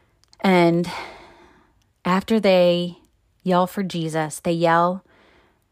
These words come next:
that Barnabas be let go, Jesus be crucified, and they keep yelling, "Crucify him, crucify him, crucify him." Now, if you love Jesus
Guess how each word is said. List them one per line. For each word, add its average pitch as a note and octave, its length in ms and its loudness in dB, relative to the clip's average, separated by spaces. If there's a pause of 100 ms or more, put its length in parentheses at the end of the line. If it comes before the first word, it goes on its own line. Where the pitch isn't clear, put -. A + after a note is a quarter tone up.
(140)
that - 260 -4
Barnabas G#3+ 480 0
be G#3+ 120 -2
let G3+ 240 -2
go, D#3+ 460 -4
Jesus F3 400 -6
be G3+ 140 -4
crucified, D#3 880 -6 (100)
and E3+ 160 -4
they D#3 120 -2
keep E3 280 -10
yelling, D3+ 400 -4
"Crucify E3+ 800 0
him, - 400 -14 (480)
crucify E3+ 720 -2
him, D#3 360 -10 (460)
crucify E3 680 -2
him." - 440 -10
Now, F3+ 440 0
if E3+ 180 -14
you G#3 320 0
love F3 380 0
Jesus D#3 600 -6